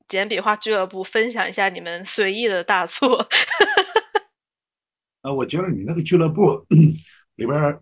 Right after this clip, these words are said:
Speaker 2: 里边儿画的东西都很好，画的，画的东西很有思想，很前卫。然后呢，
Speaker 1: <laughs>
Speaker 2: 嗯，你看啊，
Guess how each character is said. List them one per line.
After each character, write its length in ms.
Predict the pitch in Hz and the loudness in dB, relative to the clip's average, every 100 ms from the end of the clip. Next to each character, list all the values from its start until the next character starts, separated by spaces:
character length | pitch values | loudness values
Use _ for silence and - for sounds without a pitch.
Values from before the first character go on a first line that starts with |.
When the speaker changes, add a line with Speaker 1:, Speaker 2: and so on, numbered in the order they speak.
| _ | _
Speaker 2:
里 140 | 117 113 | -8 -2
边 120 | 143 | 0
儿 260 | 135 127 | 0 -2
画 200 | - 165 | -2 0
的 80 | 117 | 0
东 160 | 113 151 | -2 -6
西 160 | 117 | -4
都 160 | 104 147 | -6 -6
很 220 | - 95 | -8 -14
好， 240 | - 90 _ - 101 | -14 -20 _ -20 -10
画 180 | - 120 | -4 -2
的， 140 | 107 | -2
画 160 | - 139 | -2 -2
的 80 | 110 | -2
东 140 | 131 | -8
西 140 | - 98 | -8 -10
很 80 | 131 | -8
有 100 | 110 | -8
思 180 | - - | -8 -10
想， 220 | 85 78 | -10 -16
很 100 | 101 | -16
前 240 | 95 - 95 | -14 -12 -8
卫。 180 | 123 - - - _ _ - | -8 -8 -14 -20 _ _ -4
然 160 | 131 - | -2 2
后 100 | 160 | 4
呢， 300 | 127 113 - _ | 4 0 -4 _
Speaker 1:
<laughs> 40 | |
Speaker 2:
嗯， 200 | 113 104 - _ - | -12 -12 -14 _ -4
你 100 | 147 | 2
看 120 | 180 | 4
啊， 140 | 123 | 4